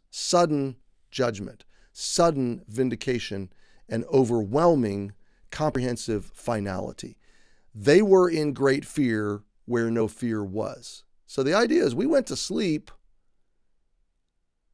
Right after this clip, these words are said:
and this army around Jerusalem was not fearing God. They were,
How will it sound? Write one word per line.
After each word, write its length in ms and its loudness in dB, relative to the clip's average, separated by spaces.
and 360 2
this 200 2
army 400 2
around 380 2
Jerusalem 600 -2
was 260 0
not 360 0
fearing 420 0
God. 420 -4
They 120 0
were, 260 0